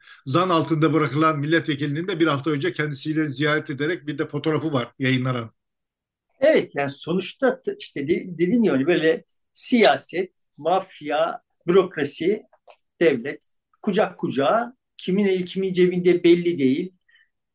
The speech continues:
Speaker 2: Bu katilleri saklamak vesaire gibi ya da işte yargının elinden almak konusunda re-, reaksiyon gösteren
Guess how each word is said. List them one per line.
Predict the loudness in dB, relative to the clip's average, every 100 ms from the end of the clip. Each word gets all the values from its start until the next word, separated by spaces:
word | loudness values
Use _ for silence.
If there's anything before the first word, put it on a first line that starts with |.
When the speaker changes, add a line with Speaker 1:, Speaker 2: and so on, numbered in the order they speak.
| _
Speaker 2:
Bu | 2 6 6 2 -6
katilleri | 0 2 2 -2 -2 2 2
saklamak | 0 0 -2 0 0 2 0 _ _
vesaire | -10 -4 -2 -2
gibi | -4 -8 -6
ya | -4
da | -4
işte | -4 -8 -4
yargının | -2 0 -2
elinden | -6 -4 -2
almak | -2 0 -2 -2
konusunda | -10 -8 -4 -2
re-, | -2 -2 2
reaksiyon | 2 0 -6 -6
gösteren | -8 -2 0 0